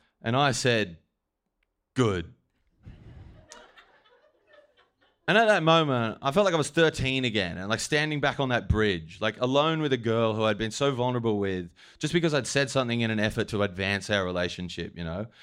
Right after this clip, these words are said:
And it felt, again, like everyone I knew was there watching and laughing about how I'd embarrassed myself, you know? And yet,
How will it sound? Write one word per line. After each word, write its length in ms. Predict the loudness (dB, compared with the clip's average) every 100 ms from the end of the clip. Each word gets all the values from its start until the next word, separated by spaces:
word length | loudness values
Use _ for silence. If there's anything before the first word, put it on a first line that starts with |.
| -4
And 100 | -2
it 40 |
felt, 240 | 4 4 2
again, 340 | 0 0 0
like 200 | -2 0
everyone 340 | 0 0 0 0
I 80 |
knew 420 | 0 0 0 0 -2
was 220 | -6 -2
there 280 | 0 2 0
watching 540 | 0 -2 -4 -6 -4
and 160 | -6 0
laughing 400 | 0 0 -4 -4
about 340 | -2 -4 -4
how 220 | -4 -2
I'd 200 | -2 -2
embarrassed 460 | -4 -4 -6 -8 -12
myself, 480 | -14 -12 -16 -16 _
you 80 | -8
know? 220 | -6 -8 -12 _ _ _ -4
And 120 | 0
yet, 360 | 2 2 -2